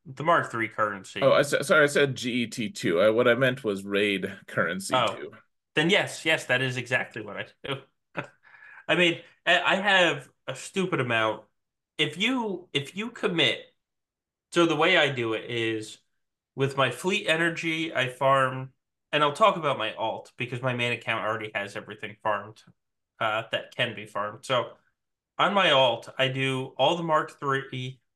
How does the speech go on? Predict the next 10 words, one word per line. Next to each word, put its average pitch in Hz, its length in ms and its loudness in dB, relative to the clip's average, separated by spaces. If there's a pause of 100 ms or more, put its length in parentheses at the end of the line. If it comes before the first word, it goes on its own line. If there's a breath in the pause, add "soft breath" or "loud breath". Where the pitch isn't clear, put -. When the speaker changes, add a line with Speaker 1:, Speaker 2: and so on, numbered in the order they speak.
(340)
Speaker 1:
raid 127 360 0
currency 127 520 -2
goes 117 360 -2
to 127 380 -6
impulse 131 400 0
detectors 120 720 -4
or 127 380 -4
the 123 100 -2
Gerda 120 280 -2
keypads. 110 640 -4